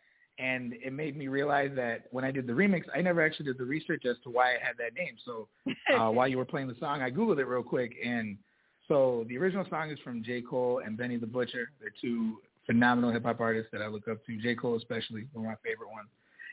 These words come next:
Speaker 1: And, but the song is actually a Benny the Butcher song featuring J. Cole. And I guess his grandfather or his father owned that type of Cadillac when he was young. And so he named it that to dedicate that to him.
Speaker 2: Okay.
Speaker 1: But the song is just a display of just lyrical ability. Both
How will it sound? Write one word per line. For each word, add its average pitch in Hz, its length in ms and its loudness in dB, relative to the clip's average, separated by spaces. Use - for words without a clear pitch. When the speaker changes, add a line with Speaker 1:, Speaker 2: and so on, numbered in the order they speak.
Speaker 1:
And, 120 400 6
but 123 260 -2
the 117 180 -6
song 147 240 2
is 131 100 0
actually 127 280 0
a 113 40 -2
Benny 131 220 -2
the 120 80 -4
Butcher 127 340 -4
song 123 260 -2
featuring 135 360 -2
J. 117 140 -2
Cole. 117 320 -4
And 123 440 4
I 127 80 6
guess 151 220 4
his 131 140 -2
grandfather 151 640 2
or 113 60 -2
his 117 140 -6
father 135 420 2
owned 131 320 -4
that 123 220 -2
type 123 180 -2
of 113 80 -20
Cadillac 117 520 0
when 107 100 -10
he 120 80 -6
was 110 140 -8
young. 120 300 -2
And 117 160 2
so 127 80 4
he 120 120 4
named 123 380 4
it 120 240 4
that 120 380 4
to 123 80 -10
dedicate 117 520 -6
that 113 200 -6
to 120 80 -6
him. 120 200 -4
Speaker 2:
Okay. 151 400 -8
Speaker 1:
But 123 140 0
the 123 140 -6
song 151 220 4
is 143 100 0
just 135 200 -2
a 143 40 -4
display 127 440 2
of 117 80 -2
just 110 140 -4
lyrical 123 420 -2
ability. 110 380 0
Both 117 220 -2